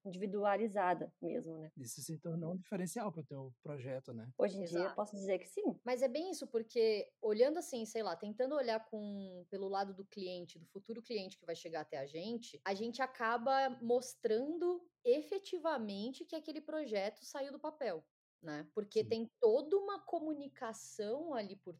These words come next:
Speaker 3: trás que um ensaio fotográfico consegue transmitir, que por mais que, beleza, no mocap é possível, mas assim, cê vai pro mundo real,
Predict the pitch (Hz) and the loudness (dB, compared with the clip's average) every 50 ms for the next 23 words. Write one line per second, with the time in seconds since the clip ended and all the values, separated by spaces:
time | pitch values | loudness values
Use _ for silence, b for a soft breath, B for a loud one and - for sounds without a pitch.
0 | _ - 175 165 165 165 156 156 151 - - _ - - 202 202 - - _ _ | _ -4 -2 -2 0 -2 -4 -6 -8 -10 -14 _ -12 -8 -8 -8 -8 -10 _ _
1 | - 208 202 196 196 196 - - 214 214 220 220 - - 196 208 262 302 - - | -8 -4 -4 -4 -4 -6 -8 -6 -6 -6 -4 -4 -2 0 2 2 0 0 -4 -6
2 | 277 - 240 214 196 190 190 185 185 185 - 196 - _ - - 196 190 190 - | -4 -2 -2 -2 0 0 0 0 -2 -4 -6 -14 -16 _ -12 -10 -10 -8 -8 -8
3 | - - 185 208 269 302 294 277 254 240 233 226 202 190 175 175 - - - 240 | -4 -4 -2 -2 -2 -2 0 0 0 0 0 -2 -4 -6 -6 -8 -12 -10 -8 -6
4 | 262 254 - - 294 - 277 269 262 269 294 339 330 - - - 269 247 302 302 | -6 -8 -8 -12 -12 -8 -6 -4 0 0 0 0 -2 -4 -8 -6 -4 -2 2 4
5 | 254 214 202 208 196 202 196 196 190 190 190 - 185 185 - - - _ - 190 | 4 4 4 4 0 -2 -4 -4 -6 -6 -4 -4 -4 -4 -6 -8 -20 _ -8 -6
6 | 196 208 196 - - 202 202 - - - - 180 202 247 269 214 175 165 156 147 | -4 -4 -4 -6 -10 -10 -10 -10 -14 -14 -12 -10 -10 -10 -8 -6 -6 -6 -6 -6
7 | - _ - 254 294 302 359 - - 277 202 165 - - - - 359 392 339 320 | -8 _ -2 0 0 0 -2 -2 -2 -4 -6 -6 -8 -12 -4 -2 0 0 2 2
8 | 269 262 - 240 247 226 220 214 196 175 190 185 160 143 131 120 127 | 0 0 0 0 0 0 0 0 0 0 0 0 0 0 -2 -6 -8